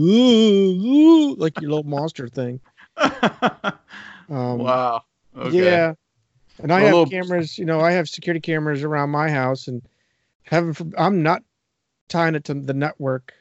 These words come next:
Speaker 1: you know,
Speaker 2: Yeah.
Speaker 1: just because I don't need anybody
Speaker 2: Spying. <laughs> Yeah.
Speaker 1: Well, uh, it's the paranoia. You know, people, when you leave, they would know if they hacked into the system that you
Speaker 2: Right.
Speaker 1: left. And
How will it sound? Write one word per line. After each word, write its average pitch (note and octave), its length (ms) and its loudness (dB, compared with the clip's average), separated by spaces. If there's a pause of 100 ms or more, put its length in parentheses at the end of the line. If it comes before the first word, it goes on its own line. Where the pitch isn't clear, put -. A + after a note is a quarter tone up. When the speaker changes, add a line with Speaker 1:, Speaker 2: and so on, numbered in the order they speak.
(100)
Speaker 1:
you C3+ 140 -6
know, B2+ 300 -4
Speaker 2:
Yeah. F#2 200 -6 (460)
Speaker 1:
just D3 260 -4
because C#3 360 0
I C#3 80 2
don't D3 160 -2
need C#3 160 -2
anybody C#3 580 -2 (680)
Speaker 2:
Spying. G2+ 600 -4
<laughs> - 60 -18
Yeah. F3+ 880 -4 (240)
Speaker 1:
Well, C4+ 340 6
uh, G#3+ 220 0
it's G#3+ 160 2
the G3+ 80 -4
paranoia. F#3+ 600 2 (220)
You F3+ 140 -2
know, D3+ 540 -2
people, D#3+ 580 2
when D3+ 160 0
you C#3+ 140 0
leave, F3 580 2 (400)
they D3 140 4
would C#3 100 2
know G#3 240 2
if C3 100 -2
they C3 100 -6
hacked C#3+ 260 -10
into D3 140 -8
the C#3 60 -4
system G3 320 -6
that D3+ 120 -6
you D3+ 60 -4
Speaker 2:
Right. C#3+ 80 -2
Speaker 1:
left. - 360 -6 (800)
And C#3 400 -2